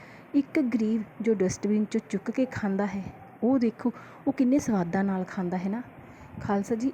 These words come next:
ਇਹ ਹੁੰਦੇ ਨੇ ਵੀ ਦਿਨ ਚੰਗੇ ਤੇ ਮਾੜੇ, ਇਹ ਲਿਆਉਣੇ ਵੀ ਆਪਣੇ ਕਰਮ, ਆਪਣੇ ਹੱਥ ਵੱਸ ਨੇ। ਸ਼ੁਰੂ ਤੋਂ ਮਿਹਨਤ ਕਰੋ, ਮਿਹਨਤ ਵਿੱਚ ਕੋਈ ਲਾਂਭਾ ਨਹੀਂ।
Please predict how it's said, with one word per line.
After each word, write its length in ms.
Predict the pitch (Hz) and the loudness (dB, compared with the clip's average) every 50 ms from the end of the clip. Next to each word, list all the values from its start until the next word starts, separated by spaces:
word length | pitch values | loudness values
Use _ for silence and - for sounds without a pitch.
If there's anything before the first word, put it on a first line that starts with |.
| - - - | -4 -2 2
ਇਹ 240 | 240 247 294 302 269 | 4 6 6 6 4
ਹੁੰਦੇ 340 | 226 233 233 214 214 220 220 | 4 2 2 4 4 2 4
ਨੇ 200 | 226 226 247 254 | 4 4 4 4
ਵੀ 140 | 240 277 | 4 4
ਦਿਨ 360 | 262 208 170 185 180 180 180 175 151 - - - - - - - - | 2 2 2 2 4 4 2 0 -2 -4 -10 -12 -12 -14 -14 -6 -2
ਚੰਗੇ 380 | - 220 202 214 202 196 226 240 | 0 0 2 2 2 2 2 2
ਤੇ 180 | 233 - 240 | 2 2 2
ਮਾੜੇ, 400 | 226 208 196 180 160 151 151 156 165 - - - - - - - - - - - - | 2 2 2 2 2 2 0 -2 -4 -8 -8 -6 -6 -6 -8 -10 -18 -16 -8 -2 0
ਇਹ 120 | 254 294 | 2 4
ਲਿਆਉਣੇ 340 | 302 311 320 320 302 262 240 | 6 6 6 6 6 4 4
ਵੀ 140 | 240 294 294 | 2 2 2
ਆਪਣੇ 320 | 262 226 - - 220 226 220 - | 0 0 0 0 2 2 2 2
ਕਰਮ, 280 | - 202 180 170 165 170 - - - - - | 2 2 2 2 0 -2 -6 -10 -12 -10 -8
ਆਪਣੇ 280 | 190 - - 208 196 | -6 -4 -2 -2 -2
ਹੱਥ 360 | 180 175 170 175 - - - | -2 -2 -6 -8 -8 -8 -6
ਵੱਸ 240 | 180 175 170 - - | -6 -6 -6 -6 -6
ਨੇ। 120 | 180 165 170 - - - - - - - - - - | -6 -6 -6 -8 -12 -20 -20 -20 -20 -20 -20 -20 -14
ਸ਼ੁਰੂ 280 | - - - 170 170 190 | -8 -2 0 2 2 2
ਤੋਂ 140 | 196 - 233 | 2 2 0
ਮਿਹਨਤ 460 | 220 190 175 165 185 254 302 - - | 2 2 2 2 2 2 0 0 -2
ਕਰੋ, 320 | - - 185 180 220 277 - - - - - - - - - 190 | -2 -2 0 0 -2 -4 -6 -12 -20 -20 -20 -20 -20 -12 -6 -4
ਮਿਹਨਤ 400 | 180 180 185 208 254 285 - 294 | -2 0 2 4 4 4 4 2
ਵਿੱਚ 220 | 254 240 - - | 0 0 0 -2
ਕੋਈ 280 | 233 - 233 247 277 285 | 0 2 4 4 6 6
ਲਾਂਭਾ 340 | 269 240 214 214 214 240 | 6 4 4 2 2 2
ਨਹੀਂ। 140 | 240 233 208 | 2 0 0